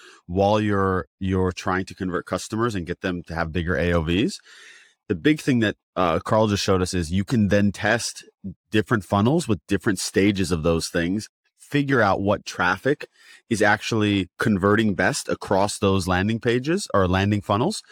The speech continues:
And then, like he said, on Thursday, Friday, when it's, uh, when it's Super Bowl time or when it's the World Cup final, uh, two months, very excited for that. Um,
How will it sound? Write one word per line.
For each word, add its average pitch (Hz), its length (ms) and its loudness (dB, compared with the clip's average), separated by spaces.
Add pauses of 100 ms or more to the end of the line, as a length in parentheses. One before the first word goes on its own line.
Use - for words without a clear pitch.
(340)
And 110 160 0
then, 113 340 2 (840)
like 101 180 2
he 117 80 2
said, 107 340 4
on 98 160 2
Thursday, 110 380 0
Friday, 101 680 2
when 98 220 -2
it's, 95 260 -2
uh, 87 280 2
when 101 180 2
it's 92 120 -4
Super 117 220 -2
Bowl 90 200 2
time 98 400 0 (100)
or 92 120 -2
when 101 160 2
it's - 180 -2
the 85 320 2 (320)
World 107 340 2
Cup 107 200 0
final, 110 600 0
uh, 85 340 2 (420)
two 131 140 2
months, 120 460 0
very 107 280 4
excited 110 460 0
for 117 120 -2
that. 120 240 2 (480)
Um, 92 880 0